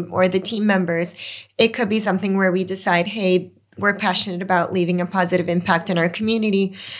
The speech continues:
So for us, we choose a nonprofit that we support every quarter. Um, we donate time and money. We're also really conscious about the content that we post on social media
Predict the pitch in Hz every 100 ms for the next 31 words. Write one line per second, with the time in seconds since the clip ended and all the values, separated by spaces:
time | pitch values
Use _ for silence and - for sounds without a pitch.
0 | - - 208 180 180 - - - - 226
1 | 196 190 - 190 190 196 175 170 - 202
2 | 185 190 202 - 185 185 165 185 185 196
3 | - 175 160 - - - - _ - 196
4 | 185 185 - 226 208 185 190 190 185 175
5 | 185 202 202 180 180 - 208 175 170 175
6 | 156 160 160 160 156 202 220 185 185 208
7 | 180 185 185 185 180 175 190 185 175 175
8 | - - 175 175 175 170 175 185 180 190
9 | 160 170 - 190 185 190 180 190 175 165
10 | 160 160 165